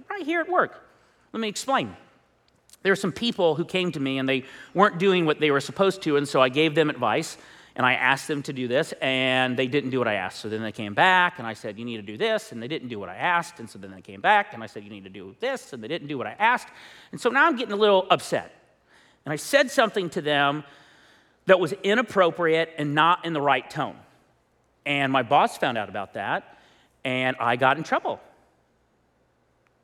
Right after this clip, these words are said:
And I didn't like that very much because they made me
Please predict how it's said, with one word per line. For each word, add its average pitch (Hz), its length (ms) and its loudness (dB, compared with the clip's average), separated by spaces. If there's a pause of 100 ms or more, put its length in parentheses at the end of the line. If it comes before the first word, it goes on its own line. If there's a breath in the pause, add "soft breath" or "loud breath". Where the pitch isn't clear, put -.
(180)
And - 80 -4
I 156 60 -2
didn't 151 160 -4
like 123 180 -4
that 87 160 -18
very 85 140 -18
much 82 180 -20 (640)
because 151 280 -4
they 190 280 2
made 139 340 -2
me 117 400 -8